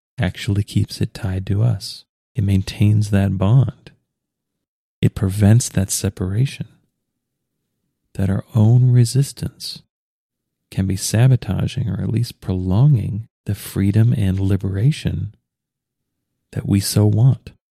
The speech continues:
that we so seek. But again, this brings us back to this idea of choice. This brings us back to this idea of what are we choosing to resist? That if there are things in our life that are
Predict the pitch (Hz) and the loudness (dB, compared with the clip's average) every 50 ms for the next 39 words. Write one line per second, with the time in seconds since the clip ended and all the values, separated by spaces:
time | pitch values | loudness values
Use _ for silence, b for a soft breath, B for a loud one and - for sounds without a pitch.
0 | _ - - 101 101 98 98 98 95 - - 101 101 - - - 147 139 - - | _ -6 -6 -4 -2 -2 -4 -4 -4 -2 -2 -2 -2 -2 -2 -2 0 0 -2 -2
1 | _ - - _ _ _ _ _ _ _ _ _ _ _ _ _ _ _ _ _ | _ -20 -20 _ _ _ _ _ _ _ _ _ _ _ _ _ _ _ _ _
2 | _ _ _ _ _ _ _ _ _ _ _ _ _ _ _ _ _ _ _ _ | _ _ _ _ _ _ _ _ _ _ _ _ _ _ _ _ _ _ _ _
3 | _ _ _ _ _ - - 85 92 92 87 98 107 - - - 101 98 98 - | _ _ _ _ _ -6 -6 -4 -2 -2 -2 -4 -6 -6 -2 0 2 2 2 0
4 | - - - - - 92 92 - - - 92 92 92 - - 92 90 92 92 92 | -2 -10 -8 -6 -4 -4 -4 -6 -10 -8 -6 -6 -6 -4 -4 -6 -4 -4 -4 -2
5 | 92 90 92 - - 131 135 113 98 - - - _ _ _ _ _ _ _ _ | -2 -4 -6 -4 0 2 2 2 0 -4 -10 -16 _ _ _ _ _ _ _ _
6 | _ _ _ - 120 - - - 95 95 87 95 92 - 95 92 95 - - - | _ _ _ -12 -12 -10 -6 -6 -4 -4 -4 -6 -8 -4 -4 -4 -4 -4 -8 -8
7 | 90 87 - - 92 87 92 123 165 139 90 85 85 87 95 95 98 98 107 120 | -6 -6 -6 -6 -8 -6 -2 -2 0 0 0 -2 -6 -6 -8 -6 -4 -2 -2 -2
8 | 117 113 120 123 - - - - - 101 95 95 98 101 98 92 95 98 98 - | -2 -2 -4 -6 -6 -8 -14 -8 -6 -4 -4 -4 -4 -4 -4 -4 -4 -4 -6 -6
9 | - 98 95 95 95 95 107 120 123 - - - - _ _ _ _ _ _ _ | -8 -6 -6 -6 -6 -4 -4 -4 -4 -4 -8 -18 -20 _ _ _ _ _ _ _
10 | _ _ _ _ _ _ _ _ - 98 104 107 117 123 139 131 - - - - | _ _ _ _ _ _ _ _ -2 -2 -2 0 0 0 -2 -2 -4 -6 -2 0
11 | 135 160 175 175 170 160 151 135 120 98 92 98 117 123 104 90 87 90 - - | 2 4 6 6 6 6 6 6 2 2 0 0 0 0 0 -2 -4 -8 -6 -4
12 | 95 92 95 92 90 | -2 0 0 -2 -2